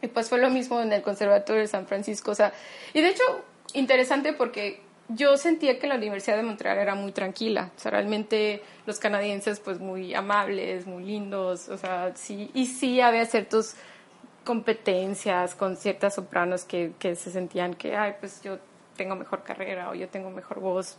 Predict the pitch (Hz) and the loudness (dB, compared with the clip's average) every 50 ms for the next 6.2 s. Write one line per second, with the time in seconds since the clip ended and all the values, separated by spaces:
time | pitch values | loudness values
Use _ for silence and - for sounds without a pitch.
0 | - - _ - - - - 196 196 185 - - - - - - - - - - | -20 -20 _ -12 -4 -4 -2 0 -2 -2 -4 -8 -8 -6 -6 -6 -6 -8 -18 -20
1 | - - - - - - - - - - - - - - - - 302 277 277 269 | -18 -18 -18 -18 -18 -20 -20 -20 -20 -20 -20 -20 -20 -20 -4 -2 2 2 2 0
2 | - - - 285 285 302 302 302 311 302 302 - 285 269 262 262 277 269 247 247 | -2 -2 2 4 6 6 6 6 6 2 2 2 2 2 2 0 0 -2 0 0
3 | 240 240 240 247 233 226 208 196 196 - - - 220 220 208 214 208 202 202 196 | 0 0 0 -2 -4 -4 -6 -8 -8 -8 -6 -6 -6 -4 -4 -4 -6 -6 -6 -8
4 | - - - 233 208 208 - - 226 208 208 196 202 202 247 240 - 202 196 196 | -12 -6 -4 -4 -2 -2 -4 -4 -2 0 0 0 0 0 -2 -2 -2 0 0 2
5 | 202 208 202 202 196 - 202 190 - - 190 185 180 - 208 202 185 185 175 180 | 4 4 2 0 -2 -6 -8 -8 -6 -6 -6 -6 -6 -4 -4 -2 -2 -2 -2 -2
6 | 180 175 - | -2 -4 -6